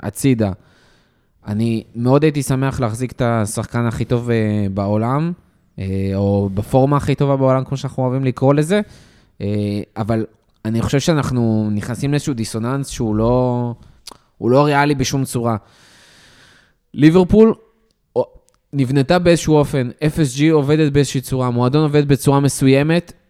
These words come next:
ובגלל שהגענו למצב שאנחנו לוקחים אליפות,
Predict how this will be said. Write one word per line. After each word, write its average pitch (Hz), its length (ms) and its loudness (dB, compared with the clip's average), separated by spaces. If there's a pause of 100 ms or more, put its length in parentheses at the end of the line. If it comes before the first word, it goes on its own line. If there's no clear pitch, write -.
(220)
ובגלל 120 420 0
שהגענו 143 420 0
למצב 127 340 -2
שאנחנו 127 480 -4 (100)
לוקחים 131 360 -6
אליפות, 139 560 -2